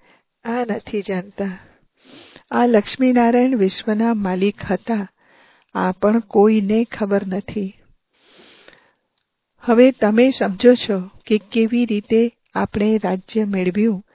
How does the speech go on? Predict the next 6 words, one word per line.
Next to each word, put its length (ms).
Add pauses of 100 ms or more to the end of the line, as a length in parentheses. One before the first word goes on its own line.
(340)
પછી 280
કેવી 380
રીતે 360
ગુમાવ્યું. 600 (720)
મનુષ્યોની 760
તો 480